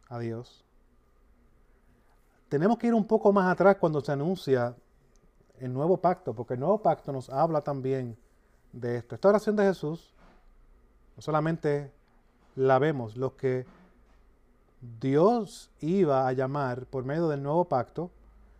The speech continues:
iban verdaderamente a conocer a Dios. Eso lo vemos claramente en Jeremías capítulo treinta y uno. Esta es la esencia del nuevo pacto. Mire lo que dice Jeremías capítulo treinta y uno, versículo treinta y tres al treinta y cuatro.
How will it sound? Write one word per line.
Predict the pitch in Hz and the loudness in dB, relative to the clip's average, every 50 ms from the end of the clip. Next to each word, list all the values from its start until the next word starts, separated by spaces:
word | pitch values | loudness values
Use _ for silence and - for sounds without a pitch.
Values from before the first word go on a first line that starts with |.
| - _ - - - | -20 _ -20 -18 -10
iban | - 143 175 208 185 175 156 156 160 160 165 170 151 135 | -4 -2 0 2 2 4 4 2 2 0 -4 -6 -8 -8
verdaderamente | 127 127 127 127 120 127 123 131 135 151 147 139 131 127 - | -6 -4 -4 -2 -2 -2 0 0 0 -2 -2 -4 -6 -6 -6
a | 123 | -6
conocer | 127 127 123 - 131 131 | -6 -6 -6 -6 -6 -6
a | 160 | -4
Dios. | 202 214 196 - - - - - - - - - - - - _ - - - - _ - | -6 -6 -8 -10 -14 -20 -20 -20 -20 -20 -20 -20 -20 -20 -20 _ -20 -20 -20 -20 _ -10
Eso | 120 120 147 | -6 -2 0
lo | 147 | 0
vemos | 147 156 156 | 0 0 0
claramente | 160 156 147 147 151 147 143 | 0 0 0 0 -2 -2 -4
en | 147 143 | -4 -2
Jeremías | 143 143 135 135 139 143 143 - | -2 -2 -2 -2 -4 -6 -4 -4
capítulo | - 131 127 135 127 - 135 139 | -4 -2 -2 -2 -2 -2 -2 -4
treinta | 131 147 139 131 131 139 | -2 -2 -4 -2 -2 -2
y | 135 160 | -2 -2
uno. | 196 175 117 104 - - - - - - _ - - - - - - - - - - - - - - - - - - - | -4 -6 -8 -10 -16 -20 -20 -20 -20 -20 _ -20 -20 -20 -20 -20 -20 -20 -20 -20 -20 -20 -20 -20 -20 -20 -20 -20 -20 -12
Esta | - - 160 | -6 -2 2
es | 170 | 2
la | 170 | 2
esencia | 147 - - - 170 170 196 196 - - 175 160 156 156 160 | 2 0 0 2 2 2 2 0 0 0 0 0 2 0 -2
del | 143 135 131 139 131 131 | -2 -4 -2 -2 -2 -2
nuevo | 127 131 131 135 147 143 | -2 -2 -2 -2 -2 -2
pacto. | 131 - 156 170 165 - 139 127 | 0 2 0 0 0 -4 -6 -6
Mire | 131 139 156 | -4 -4 -2
lo | 160 123 | -4 -4
que | - 151 | -4 -6
dice | 156 147 - 156 | -6 -4 -4 -2
Jeremías | 147 143 143 139 147 143 - | -2 -2 -2 -4 -6 -6 -6
capítulo | - 139 - 135 151 143 | -6 -6 -4 -4 -4 -4
treinta | 131 135 139 131 127 131 | -4 -4 -6 -4 -2 -2
y | 127 131 | 0 0
uno, | 139 139 131 127 | -2 -2 -4 -4
versículo | 123 110 135 127 135 131 | -4 -4 -4 -2 -2 -4
treinta | 123 127 123 120 127 | -4 -4 -6 -6 -6
y | 123 | -6
tres | - 131 135 127 139 | -6 -6 -6 -6 -6
al | 127 | -8
treinta | - 127 123 113 123 | -8 -10 -8 -8 -8
y | 120 | -6
cuatro. | - 143 151 139 - 110 104 | -6 -6 -6 -6 -8 -12 -18